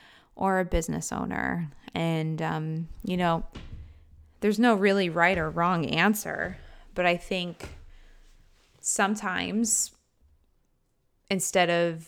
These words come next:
you know, using the holidays as a time to get something that we don't need,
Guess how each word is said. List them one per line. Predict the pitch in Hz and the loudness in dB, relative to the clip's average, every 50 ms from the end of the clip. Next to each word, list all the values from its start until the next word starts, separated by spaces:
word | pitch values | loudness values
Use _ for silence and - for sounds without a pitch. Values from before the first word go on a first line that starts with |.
| - - | -16 -10
you | - 175 175 | -8 -6 -4
know, | 165 160 | -4 -4
using | 160 160 165 180 180 165 180 175 170 | -4 -2 -2 -2 -2 -2 -4 -4 -6
the | 170 175 | -6 -6
holidays | 175 196 180 170 170 165 165 170 170 170 170 170 170 - | -4 -2 -2 -2 -2 -2 -2 -2 -4 -4 -6 -6 -6 -4
as | 170 165 160 | -4 -2 -2
a | 165 156 | -2 -4
time | - - - 165 160 160 160 156 | -4 -4 -2 -2 0 0 -2 -4
to | - - 165 | -4 -4 -2
get | 151 165 160 156 156 156 160 - - - | 2 4 4 4 4 2 0 -4 -8 -14
something | - - - - 170 160 - - 165 160 156 151 151 | -10 -6 -2 0 0 -2 -2 -4 -6 -4 -4 -4 0
that | 156 151 151 151 - - - - _ _ _ _ _ _ _ _ _ _ _ - | 2 2 4 2 0 -4 -10 -20 _ _ _ _ _ _ _ _ _ _ _ -8
we | - 160 151 | -6 -4 0
don't | 147 165 170 190 226 226 - | 2 4 6 6 4 4 2
need, | - 156 165 160 160 156 160 175 180 190 | -2 -2 -2 -2 0 0 0 -2 -2 -4